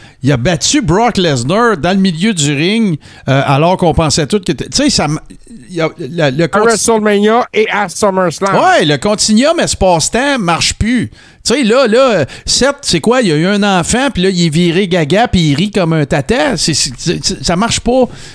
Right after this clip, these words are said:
Speaker 1: Puis, ça m'énerve. Ça, ça fait pas, tu sais, j'ai dit le top cinq des affaires qui nous tannent. Moi, ça me tanne. Puis là, hier, il a été, pas hier, euh, lundi, il a, il doit avoir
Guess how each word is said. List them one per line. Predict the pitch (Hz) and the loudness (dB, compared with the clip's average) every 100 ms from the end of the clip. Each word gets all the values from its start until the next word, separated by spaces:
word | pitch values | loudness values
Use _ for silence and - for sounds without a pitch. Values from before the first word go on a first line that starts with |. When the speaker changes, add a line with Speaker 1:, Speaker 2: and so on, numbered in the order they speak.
| - | -8
Speaker 1:
Puis, | - 196 262 247 - - - | -2 0 0 -2 -8 -20 -10
ça | - 170 | -2 0
m'énerve. | 196 147 139 139 131 - - - - | 2 2 0 0 -4 -12 -20 -20 -6
Ça, | - 139 | -2 0
ça | - 170 | 0 0
fait | 190 196 | 0 -2
pas, | 156 | -2
tu | - 175 | -2 -2
sais, | |
j'ai | 127 156 | 0 0
dit | 127 170 233 | 0 -2 0
le | 202 147 | 0 0
top | 180 151 | -2 -2
cinq | 196 196 | -2 0
des | 175 156 | 0 0
affaires | 147 180 175 | 0 0 -2
qui | 160 | 0
nous | 135 | 0
tannent. | 127 170 220 - | 0 -2 -2 -2
Moi, | 131 180 | 0 0
ça | - 135 | 0 -2
me | 107 | -2
tanne. | 143 143 131 | 0 0 0
Puis | 139 | 0
là, | 208 | 0
hier, | 269 220 302 | 2 2 2
il | 254 | 2
a | 156 | 0
été, | 139 196 226 - - - | 0 -2 -2 -8 -20 -4
pas | 170 | 0
hier, | 160 175 254 | 2 2 2
euh, | 175 | 2
lundi, | 151 160 156 165 277 - - - 135 | 2 2 0 -2 -2 -2 -8 -10 -4
il | 170 | -2
a, | |
il | 156 | 0
doit | 196 | 0
avoir | 240 | 0